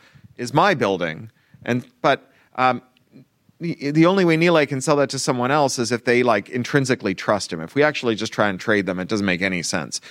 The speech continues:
So now you have this thing where people are able to issue N F Ts that relate to any U R L arbitrarily.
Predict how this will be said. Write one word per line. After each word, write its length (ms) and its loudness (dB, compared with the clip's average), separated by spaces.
So 340 0
now 200 2
you 180 2
have 240 2
this 180 -2
thing 260 0
where 160 0
people 520 2
are 140 0
able 260 2
to 200 -4
issue 240 -2
N 120 0
F 100 -4
Ts 440 -2
that 180 0
relate 380 0
to 240 2
any 220 2
U 160 4
R 200 4
L 240 -4
arbitrarily. 840 0